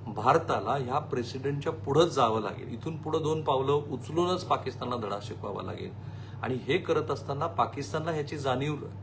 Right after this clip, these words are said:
झालेली असेल की भारत ह्या पातळीवरची राजनैतिक, अ, मुव्हमेंट करत असताना लष्करी सामर्थ्यासह आपल्यावरती तुटून पडू शकतो. कोणताही भावनाविष नाही याच्यात, म्हणजे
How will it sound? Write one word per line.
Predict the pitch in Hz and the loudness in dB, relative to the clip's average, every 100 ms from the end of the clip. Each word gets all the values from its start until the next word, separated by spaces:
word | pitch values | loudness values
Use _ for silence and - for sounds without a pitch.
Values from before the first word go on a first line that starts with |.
| - - - - 107 | -12 -14 -12 -10 -8
झालेली | 104 127 135 | -4 0 2
असेल | 104 - 104 151 - - - - - | 0 0 -2 -2 -6 -12 -12 -12 -8
की | 147 | -6
भारत | - - - 127 - - - - | -4 2 4 4 2 -10 -10 -10
ह्या | 113 104 120 151 | -8 0 6 6
पातळीवरची | - 113 98 120 127 120 - 147 135 | 6 2 2 -2 0 -2 -2 -4 4
राजनैतिक, | 107 101 120 120 - 139 - - - - | 4 2 -4 -4 -6 -8 -10 -12 -12 -10
अ, | 95 98 95 - - - 120 | -6 -6 -6 -8 -10 -8 0
मुव्हमेंट | 127 139 151 | 2 4 2
करत | - 123 120 | 0 -2 -2
असताना | 117 - 123 143 | -8 -6 -4 -2
लष्करी | 120 117 - - 165 185 | 0 0 0 2 4 4
सामर्थ्यासह | - 139 127 123 127 110 123 120 - - - - | 4 2 2 -2 -4 0 2 2 2 -10 -10 -4
आपल्यावरती | 117 120 123 120 131 | -4 2 2 2 -2
तुटून | 117 117 131 131 | -6 -6 -6 -6
पडू | 110 95 | -6 -8
शकतो. | 92 - - - - - - - - - - - | -8 -10 -10 -10 -10 -12 -12 -12 -12 -12 -12 -6
कोणताही | 123 117 143 | -4 0 0
भावनाविष | 131 98 98 113 120 120 - | 0 -2 -2 -2 -2 -2 -4
नाही | 104 98 101 | -6 -6 -8
याच्यात, | 95 98 | -8 -10
म्हणजे | 95 101 | -8 -8